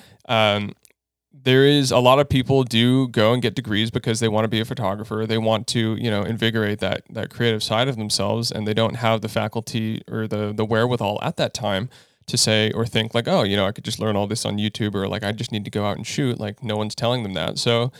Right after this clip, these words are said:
they go and get the degree, and then that creativity is hammered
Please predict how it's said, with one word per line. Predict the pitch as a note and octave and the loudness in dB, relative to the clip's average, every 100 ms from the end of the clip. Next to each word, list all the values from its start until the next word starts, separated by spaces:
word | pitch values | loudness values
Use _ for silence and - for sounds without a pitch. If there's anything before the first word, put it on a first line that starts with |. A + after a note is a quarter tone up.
| - - _ | -18 -20 _
they | C3+ C3+ | 4 6
go | D3 | 6
and | C#3 | 6
get | C3+ | 2
the | A#2 | 0
degree, | A#2 A#2+ C3 A#2 | -2 2 2 2
and | A2 A2+ | 2 2
then | A2 | 2
that | A2 A#2 | 0 -2
creativity | - A#2 A2+ - A#2 A2+ G#2+ | -2 0 0 -2 0 0 -2
is | - G#2+ G#2 G#2+ - | 0 0 2 0 -4
hammered | - - B2+ B2 A#2+ A2 G2+ | -10 -10 0 2 4 2 0